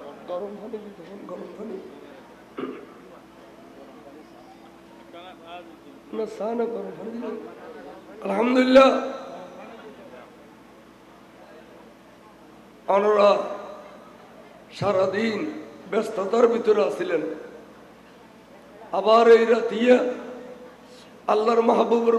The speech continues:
ভালোবাসা, আহলে বাইতের ভালোবাসা অন্তর লইয়া রে খুব সুন্দরভাবে আমরা বসুন। আমরা যে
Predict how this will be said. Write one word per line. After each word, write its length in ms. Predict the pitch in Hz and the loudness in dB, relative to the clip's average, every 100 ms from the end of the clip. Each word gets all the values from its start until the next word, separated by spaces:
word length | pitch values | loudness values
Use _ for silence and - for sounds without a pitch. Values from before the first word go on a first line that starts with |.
| 233 | 4
ভালোবাসা, 500 | 220 220 214 - 226 226 - - - - - - - - - - - - - | 4 4 0 0 0 -2 -6 -12 -16 -18 -20 -20 -20 -20 -20 -20 -20 -16 0
আহলে 200 | 220 233 233 | 4 6 6
বাইতের 340 | 240 240 233 233 | 6 4 4 4
ভালোবাসা 500 | 240 226 226 - 214 - - - - - - - - - - - - 214 | 6 6 4 2 2 0 -2 -10 -14 -16 -18 -20 -20 -20 -20 -20 -2 2
অন্তর 280 | 214 214 220 220 | 2 2 4 4
লইয়া 240 | 208 220 240 | 4 6 6
রে 100 | 196 - - - - - - - - - - - - - - | 6 0 -6 -10 -16 -18 -20 -20 -20 -20 -20 -20 -20 -20 -8
খুব 160 | 302 - - | -6 -6 -2
সুন্দরভাবে 840 | 220 214 220 220 214 202 202 202 185 165 - - - - 185 | -2 0 2 2 2 0 0 0 -2 -4 -8 -14 -18 -2 2
আমরা 280 | 175 180 214 196 | 4 4 2 -2
বসুন। 400 | 175 170 214 247 254 - - - - - - - - - - - - - - - - - - - - - - - - - - - - | -6 -6 -4 -4 -6 -10 -16 -20 -20 -20 -20 -20 -20 -20 -20 -20 -20 -20 -20 -20 -20 -20 -20 -20 -20 -20 -20 -20 -20 -20 -20 -20 -4
আমরা 320 | 208 214 240 240 - - - - - - - - - - - - - - - - - - - - | 0 4 4 4 0 -4 -10 -14 -18 -20 -20 -20 -20 -20 -20 -20 -20 -20 -20 -20 -20 -20 -20 -2
যে 120 | 208 | 2